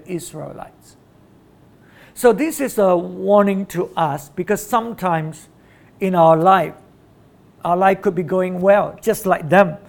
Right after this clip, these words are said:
They were being delivered out of Egypt by God. And, but God said, "That's because of my name I did it. I would have killed you,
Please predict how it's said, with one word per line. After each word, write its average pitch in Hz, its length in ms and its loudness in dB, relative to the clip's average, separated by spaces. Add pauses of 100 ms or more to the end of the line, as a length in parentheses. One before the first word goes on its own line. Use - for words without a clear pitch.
(220)
They 160 100 2
were 160 140 2
being 175 380 0
delivered 180 600 -2
out 180 220 0
of 156 180 -8
Egypt 208 640 -6
by 170 160 -2
God. 180 420 0 (1700)
And, 190 440 -2
but 214 200 6
God 285 220 2
said, - 400 -6 (1300)
"That's 294 240 0
because 214 440 2 (280)
of 175 180 -2
my 202 200 2
name 208 380 2
I 175 120 -2
did 175 280 -4
it. 175 140 0 (300)
I 180 80 2
would 254 200 2
have - 160 -2
killed 285 340 -2
you, 156 260 -6